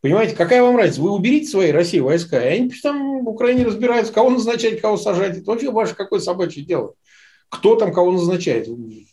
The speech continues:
Вы, всем начхать должно быть, да, и вам, украинцам, начхать на то, что в вашей России происходит. Ну, то есть это, м, война все, а, усугубляет, она огрубляет ситуацию в том смысле, что,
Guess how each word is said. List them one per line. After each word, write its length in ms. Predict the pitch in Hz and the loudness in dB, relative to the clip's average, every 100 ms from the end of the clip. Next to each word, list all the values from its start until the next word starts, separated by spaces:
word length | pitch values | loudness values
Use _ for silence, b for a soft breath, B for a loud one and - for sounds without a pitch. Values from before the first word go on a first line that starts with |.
| _ 135 | _ -6
Вы, 200 | 165 156 | -4 -4
всем 320 | - 254 240 | 0 2 2
начхать 520 | 226 226 233 214 139 | 0 -2 0 0 2
должно 320 | 131 123 104 | -2 -2 -6
быть, 140 | 98 107 | -8 -4
да, 140 | 165 | -2
и 140 | 151 | 0
вам, 460 | 131 185 220 202 160 B B _ | 0 -2 0 -2 -6 B B _
украинцам, 560 | 139 170 180 214 185 165 | -2 2 2 2 -2 -2
начхать 440 | 170 - 214 - | -2 0 0 0
на 300 | 165 175 180 147 | -2 0 0 0
то, 140 | 175 | -2
что 140 | 165 | 0
в 100 | 139 | 0
вашей 280 | 135 151 156 | 0 -2 0
России 300 | 151 143 139 | -2 -2 -6
происходит. 460 | 135 139 139 113 113 | -4 -4 -4 -8 -6
Ну, 120 | 147 | -2
то 80 | 208 | -2
есть 120 | 170 | -2
это, 380 | 226 233 220 220 B B - | -2 -2 -2 -6 B B -6
м, 180 | 175 165 | 0 4
война 360 | 196 233 330 | 4 6 4
все, 460 | - 185 135 - - _ | 2 0 0 -2 -10 _
а, 180 | - - 170 | -10 -6 -4
усугубляет, 720 | 165 175 180 226 202 113 117 | -2 0 0 2 2 0 -4
она 200 | 156 202 | -2 0
огрубляет 540 | 147 147 156 165 113 | 0 2 4 2 0
ситуацию 480 | - - 151 110 104 | -6 -2 -2 -4 -8
в 40 | |
том 160 | 135 123 | -6 -4
смысле, 320 | - 247 240 | -2 -2 -2
что, 480 | 170 147 139 123 | -4 0 2 2